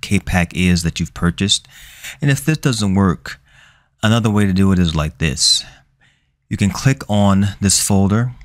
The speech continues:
or left click in this parameter, this space here, and then press Control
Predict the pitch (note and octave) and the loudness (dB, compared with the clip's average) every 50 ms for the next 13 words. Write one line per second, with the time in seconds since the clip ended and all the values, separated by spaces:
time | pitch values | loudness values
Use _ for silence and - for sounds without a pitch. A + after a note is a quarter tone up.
0 | - - _ _ _ _ _ _ _ _ _ _ _ - A#2 A#2 A#2 A#2+ A#2+ B2+ | -20 -20 _ _ _ _ _ _ _ _ _ _ _ -4 0 0 2 2 2 0
1 | C3 A#2+ G#2+ G#2 G2+ A2 A2+ A2+ - - - - B2 C#3+ - - - - - _ | 0 -2 -2 0 0 0 0 0 -4 -6 -4 -4 -4 -4 -4 -8 -14 -16 -16 _
2 | _ _ _ _ _ _ _ _ - - - - - - - G#2+ G2+ G2+ - - | _ _ _ _ _ _ _ _ -12 -12 -12 -12 -12 -8 -2 0 0 0 0 -2
3 | - - G#2 G2 G2 G2 G2 G2 F#2+ F#2+ G2 F#2 - - - G2 G2 F#2+ - - | -2 -2 0 2 2 2 2 2 2 2 0 0 0 0 0 0 0 0 0 0
4 | F#2+ F#2 G2+ B2 C3+ - - - - _ _ - - _ _ - - - - _ | 0 -2 -4 -4 -6 -10 -14 -18 -20 _ _ -20 -20 _ _ -20 -20 -20 -20 _
5 | _ _ - B2 A#2+ A#2+ A#2 A#2 A2+ - - - B2 A#2+ A#2 - - G#2 G2 F#2 | _ _ -4 0 2 2 2 2 0 0 -2 0 0 2 0 0 0 0 -2 -2
6 | - - - G#2 G2 G2 G2+ G#2 G#2+ | -2 -2 0 0 2 2 2 0 0